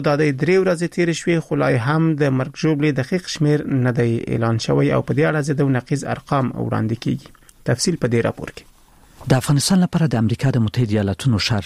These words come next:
Speaker 2: د فیری کرن ډیکر په خپله ایکس پاڼه کې پرون ناوخته په پښتو او دري ژبو لیکلي چې د کابل ښار د شپږمې امنیتي حوزې په مربوطاتو کې د دوشنبې د ورځې ترهګریز برید د یو ډارن او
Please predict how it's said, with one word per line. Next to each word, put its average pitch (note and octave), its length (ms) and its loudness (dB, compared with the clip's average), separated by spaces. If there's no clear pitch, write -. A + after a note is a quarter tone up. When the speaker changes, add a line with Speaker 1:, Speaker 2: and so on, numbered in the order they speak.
Speaker 2:
د F#2+ 160 -2
فیری C3 240 0
کرن G#2+ 180 2
ډیکر C3+ 320 0
په - 140 -4
خپله A#2 240 0
ایکس - 200 -6
پاڼه G#2 260 0
کې - 80 -4
پرون G#2 240 2
ناوخته G2+ 460 -2
په C#3 120 -2
پښتو C3+ 300 0
او A2+ 100 -2
دري B2 220 0
ژبو A2 240 0
لیکلي C#3 340 -2
چې - 640 -10
د C3 140 0
کابل C#3 260 0
ښار D3 240 0
د A#2+ 120 -2
شپږمې B2 420 0
امنیتي F#2+ 340 0
حوزې G2+ 320 0
په A#2 140 2
مربوطاتو - 600 -2
کې B2+ 100 0
د - 20 4
دوشنبې A2 460 0
د A2+ 100 0
ورځې A#2 220 -2
ترهګریز G2+ 480 0
برید C#3 200 0
د A#2 120 2
یو A2 80 0
ډارن C#3+ 280 2
او B2+ 60 0